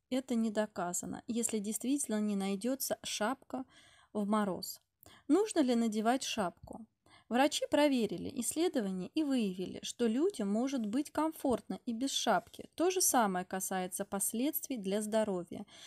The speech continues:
Медики уверены, что закаленный человек, который закаляется и ходит в легкой одежде, при морозе может ходить и без шапки. Врачи рекомендуют надевать головной убор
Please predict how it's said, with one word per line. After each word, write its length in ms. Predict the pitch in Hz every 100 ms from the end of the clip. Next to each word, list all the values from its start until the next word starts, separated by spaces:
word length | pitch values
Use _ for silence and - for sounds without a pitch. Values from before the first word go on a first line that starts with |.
| -
Медики 520 | 247 320 381 233 -
уверены, 640 | 226 269 240 202 180 180 202
что 360 | - 247 240
закаленный 720 | - 208 208 240 240 226 190 196
человек, 560 | - 220 247 302 427 -
который 480 | 226 226 208 208 214 - - _
закаляется 760 | 214 220 240 240 214 190 -
и 140 | - 247
ходит 460 | - 240 208 208
в 60 | 220
легкой 460 | 226 208 190 - 202
одежде, 580 | 220 233 285 370 -
при 180 | 202 214
морозе 500 | 220 226 277 349 - -
может 320 | 262 262 233
ходить 340 | - 214 269 285
и 80 | 214
без 260 | 202 226
шапки. 520 | - 208 175 - - -
Врачи 440 | 214 247 262 370 403
рекомендуют 800 | 247 269 262 285 254 208 170 -
надевать 580 | 226 233 269 208 175 -
головной 520 | 196 208 226 220 196
убор 340 | 226 247 403